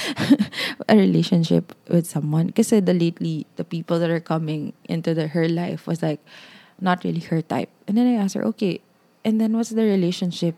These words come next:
What does the relationship look like? Ano yun? Ano yung meron dun sa person na yun?"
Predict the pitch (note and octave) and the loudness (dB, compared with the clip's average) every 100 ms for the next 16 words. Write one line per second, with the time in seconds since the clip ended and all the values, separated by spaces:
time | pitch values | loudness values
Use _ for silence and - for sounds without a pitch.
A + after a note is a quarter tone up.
0 | - A3 - A#3+ G#3+ G3 F3 E3+ F3+ E3+ | -2 0 2 2 4 4 2 0 -2 -4
1 | F3 - F3+ E3 - - _ _ _ _ | -4 0 0 0 -4 -6 _ _ _ _
2 | _ _ _ - G#3 G#3+ F#3+ E3+ D3 - | _ _ _ 0 4 4 4 2 -2 -6
3 | F#3 G3 G3+ F#3+ F#3+ F#3 F3+ F3+ - F3 | 0 2 4 2 2 2 0 0 -4 -4
4 | F3 E3+ F3 E3 D#3+ D#3 D3+ | -2 -2 -2 -4 -4 -4 -8